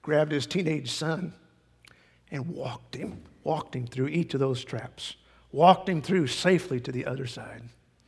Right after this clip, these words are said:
And that's what God does with us. He is walking us through every trap, and he will give us the victory.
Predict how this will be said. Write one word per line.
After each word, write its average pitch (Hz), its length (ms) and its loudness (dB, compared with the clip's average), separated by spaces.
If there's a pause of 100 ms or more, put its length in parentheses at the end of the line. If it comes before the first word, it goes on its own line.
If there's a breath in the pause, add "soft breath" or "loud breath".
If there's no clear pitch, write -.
(720 soft breath)
And 120 140 -2
that's 214 360 2
what 220 260 -4
God 110 440 -8
does 117 240 -12
with 123 160 -14
us. - 420 -18 (440 loud breath)
He 190 260 8
is 127 160 4
walking 135 680 0
us - 460 -8
through 131 200 -2
every 135 220 -2
trap, - 300 -14 (600 soft breath)
and 123 160 -4
he 208 180 4
will 180 220 4
give 165 300 0
us 254 160 -2
the 214 120 0
victory. - 540 -8